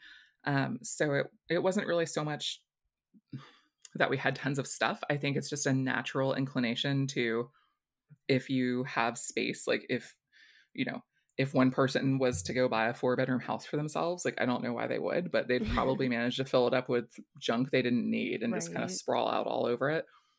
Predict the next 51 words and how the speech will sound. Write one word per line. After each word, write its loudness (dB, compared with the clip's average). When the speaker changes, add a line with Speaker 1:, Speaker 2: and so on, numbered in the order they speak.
Speaker 1:
And 2
so 6
for 2
us, 2
it 0
didn't, -4
it 4
didn't 2
take 0
a 0
lot 2
of 0
work 0
to -10
just 0
go, 0
"Do -6
we 2
really 0
need -2
this? 2
You 0
know, 2
why -2
has -4
this -6
piled -2
up -2
here?" -2
And -2
just -6
giving 2
stuff -2
away 2
to 2
folks. 0
You -2
know, 0
I 2
like -2
to, -2
um, -2
anytime 4
people -2
come -4
over, 2
I'm 0
always -2
like, -2
"There's -4
a 0